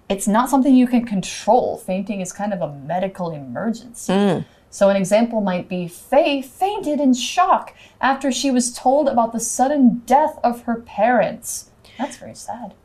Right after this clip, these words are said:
Speaker 2: Faint这个动词呢，代表昏厥或是晕过去。那在课文里面，我们看到must have加上一个过去分词，也就是fainted这个字，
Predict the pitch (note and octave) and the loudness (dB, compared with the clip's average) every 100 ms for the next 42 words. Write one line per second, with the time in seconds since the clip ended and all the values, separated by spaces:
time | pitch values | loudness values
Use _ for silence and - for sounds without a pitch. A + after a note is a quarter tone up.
0 | _ _ - D#3 - E4 F4+ C4 G#3 G#3+ | _ _ -20 -20 -6 -4 -2 0 2 4
1 | A3+ G#3+ - F#3 F#3 G3+ F3+ E3+ - C4+ | 4 0 2 2 4 4 4 2 2 0
2 | C4 C4+ - F3 F3+ G3 G3 F#3 - G#3 | 2 0 2 4 4 2 2 -2 0 2
3 | G#3 G#3 F#3+ E3 - F#4 F#4+ - - D#4 | 2 4 2 2 0 0 0 -10 -8 -2
4 | E4 E4 E4 D#4+ D4 F#3+ F#3+ F3+ - A3+ | 2 2 2 2 4 4 4 2 2 4
5 | G#3+ F#3+ - A3+ A#3+ - - - - E4+ | 4 2 4 2 4 0 -2 -2 4 6
6 | G#3 - - - D4+ D#4 D#4 B3+ A3+ A3 | 6 2 -6 0 0 2 4 4 4 4
7 | A3+ A3 G#3 G3+ G3+ G#3 - F3+ E3+ F#3 | 2 2 0 2 2 0 2 4 6 2
8 | F#3+ F#3 - G#3+ C4+ - F3+ D#3 F3+ F3+ | -2 -4 0 0 0 0 -2 2 2 2
9 | F#3 | 2